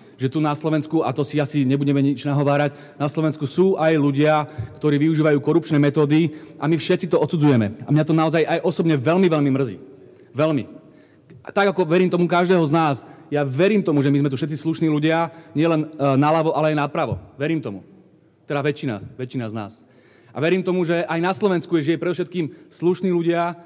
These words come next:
ktorí žiaľ doplácajú mnohokrát aj na korupčníkov, áno. Ale toto má byť spoločný boj ľavice aj pravice,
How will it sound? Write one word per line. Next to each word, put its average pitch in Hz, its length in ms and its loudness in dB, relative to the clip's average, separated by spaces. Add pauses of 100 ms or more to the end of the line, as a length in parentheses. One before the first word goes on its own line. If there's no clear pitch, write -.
(160)
ktorí 190 240 -2
žiaľ 175 400 0
doplácajú 175 480 -2
mnohokrát 170 480 -4
aj 170 80 -2
na 180 160 -2
korupčníkov, 170 720 -2
áno. 151 320 -4 (840)
Ale 151 160 -6 (240)
toto 160 240 -8
má 165 80 -2
byť 160 240 -6
spoločný 160 480 -4
boj 143 320 0
ľavice 147 320 -2
aj 143 160 -2
pravice, 127 560 -4